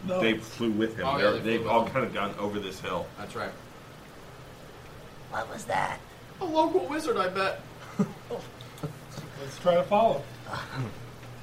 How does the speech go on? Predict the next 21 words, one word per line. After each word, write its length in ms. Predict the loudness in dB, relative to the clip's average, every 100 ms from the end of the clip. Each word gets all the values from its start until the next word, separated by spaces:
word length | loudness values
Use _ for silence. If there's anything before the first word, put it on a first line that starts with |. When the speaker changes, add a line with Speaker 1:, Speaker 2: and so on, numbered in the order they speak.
| 0
Speaker 3:
He, 220 | 8 10 10 4
I 100 | -2
bet 220 | 0 2 2
he's 180 | 2 2
Speaker 4:
I 20 |
Speaker 3:
the 80 | 4
bird 340 | 8 8 6
master. 560 | 4 2 0 -2 -2 0 -4 -6 -8 -14 -14 -14 -14 -14 -6 0
Speaker 4:
I 120 | 0
bet 200 | 4 4
he 180 | 4 4
is 120 | 2
the 100 | 0
bird 260 | -2 -4 -4
master, 360 | -6 -6 -8 -6
Chair. 460 | -2 -2 -2 -4 -8 -6 2
Speaker 3:
I'm 200 | 4 4
a 40 |
bird. 400 | 6 6 6 4 -2
Speaker 4:
<laughs> 60 | -12 -14 -6
Um, 220 | -2 0